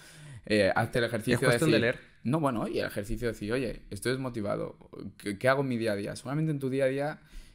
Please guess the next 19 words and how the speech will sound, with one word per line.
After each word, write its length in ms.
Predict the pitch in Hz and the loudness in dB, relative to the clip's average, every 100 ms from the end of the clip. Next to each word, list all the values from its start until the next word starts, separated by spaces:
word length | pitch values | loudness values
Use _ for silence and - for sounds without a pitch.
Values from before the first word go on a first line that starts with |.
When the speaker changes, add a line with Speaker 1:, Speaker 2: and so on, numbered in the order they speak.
| - | -16
Speaker 1:
estarás 300 | - 110 120 | 2 4 4
viendo 200 | 123 120 | 2 0
Netflix, 640 | 117 110 - 110 110 107 | -2 -6 -2 0 0 -2
eh, 160 | 107 107 | -2 -2
veinticuatro 540 | 110 107 110 110 110 123 | 0 -2 0 -2 -2 0
siete, 560 | 151 147 147 147 139 | 0 0 -2 0 0
estarás 340 | 117 120 113 113 | -2 0 0 0
perdiendo 300 | 117 113 113 | -2 -2 -2
el 80 | 107 | -2
tiempo 420 | 117 110 110 110 | -4 -4 -4 0
tal, 380 | 139 147 147 143 | 2 4 2 0
Speaker 2:
Claro. 140 | 101 | 0
Speaker 1:
estarás 320 | 95 110 113 117 | 0 0 2 4
con 80 | |
Speaker 2:
Estoy, 140 | 123 120 | 4 6
Speaker 1:
los 120 | 160 | 4
colegas 280 | 127 120 117 | 4 4 4
Speaker 2:
estoy 60 | 147 | 4
Speaker 1:
tomándote 260 | - - | 4 4